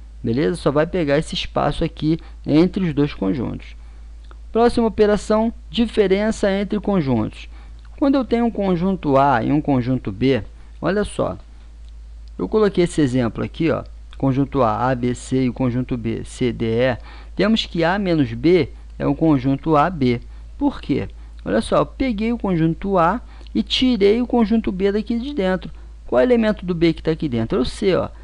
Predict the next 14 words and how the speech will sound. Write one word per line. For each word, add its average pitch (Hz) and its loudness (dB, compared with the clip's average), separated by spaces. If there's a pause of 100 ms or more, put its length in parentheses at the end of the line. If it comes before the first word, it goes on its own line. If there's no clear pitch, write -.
(140)
Tirando 240 2
esse 233 0
elemento 160 0
do 127 -8
conjunto 127 0
B 139 2
daqui 120 -4
de 110 -10
dentro, 151 -2
vai 156 -2
sobrar 160 0
o 170 -2
A 226 0
B. 151 2